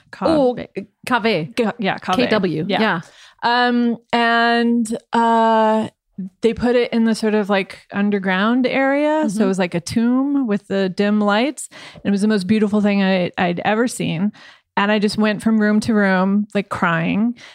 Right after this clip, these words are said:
Speaker 1: And they gave it all the space that it deserved. So a lot of the rooms, there was just one or two pieces in the entire room. And it was,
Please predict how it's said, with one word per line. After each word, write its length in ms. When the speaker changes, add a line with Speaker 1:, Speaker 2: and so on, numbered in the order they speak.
Speaker 1:
And 80
they 100
gave 160
it 160
all 180
the 120
space 340
that 120
it 100
deserved. 580
So 680
a 80
lot 200
of 120
the 80
rooms, 300
there 100
was 100
just 160
one 240
or 80
two 200
pieces 680
in 240
the 140
entire 420
room. 420
And 360
it 140
was, 540